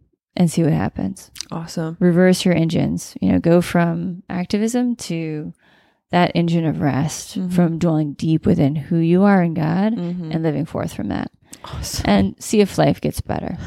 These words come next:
Speaker 2: <laughs>
Speaker 1: That's all I have. <laughs> That's all I've got, sister.
Speaker 2: That's awesome. I love that.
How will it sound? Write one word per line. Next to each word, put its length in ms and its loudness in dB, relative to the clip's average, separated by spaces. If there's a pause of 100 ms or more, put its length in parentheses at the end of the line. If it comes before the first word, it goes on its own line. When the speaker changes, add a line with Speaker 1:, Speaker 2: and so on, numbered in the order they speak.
(260)
Speaker 2:
<laughs> 360 -16
Speaker 1:
That's 200 0
all 120 6
I 80 2
have. 180 0
<laughs> 300 2
That's 320 4
all 80 8
I've 160 6
got, 240 6
sister. 500 0
Speaker 2:
That's 240 -4
awesome. 420 -8 (560)
I 100 -2
love 260 -4
that. 260 -6